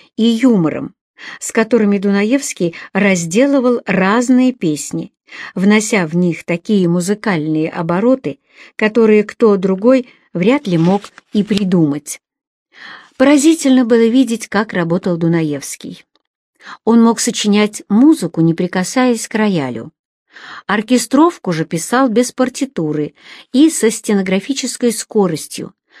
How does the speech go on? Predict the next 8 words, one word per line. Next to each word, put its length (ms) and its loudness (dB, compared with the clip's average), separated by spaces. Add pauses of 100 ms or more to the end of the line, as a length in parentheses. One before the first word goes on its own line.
(100)
раскладывая 680 -4
листы 340 -6
бумаги 440 -2
на 120 -2
столе. 460 -4 (1040)
Все 260 0
было 220 4
весело 560 2